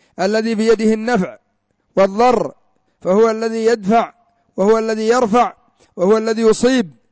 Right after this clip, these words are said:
سبحانه وتعالى. "إن كنتم مؤمنين"،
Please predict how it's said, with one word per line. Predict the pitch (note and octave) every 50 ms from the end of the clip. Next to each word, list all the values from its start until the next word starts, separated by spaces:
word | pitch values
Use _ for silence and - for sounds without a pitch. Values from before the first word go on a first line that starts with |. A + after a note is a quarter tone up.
| _ _ _ _ _ _
سبحانه | _ - E3+ E3+ B2+ F#3 G3+ G3 F#3+
وتعالى. | F#3 F3 - E3 D#3+ D#3 C#3+ B2+ B2 - _ _ _ _ _ -
"إن | G3+ A#3 A#3
كنتم | - C4 C#4 C4+ - C#4+ C#4
مؤمنين"، | B3+ B3 B3+ B3 A#3 A#3 A#3 A3+ G#3+ F3 B2 -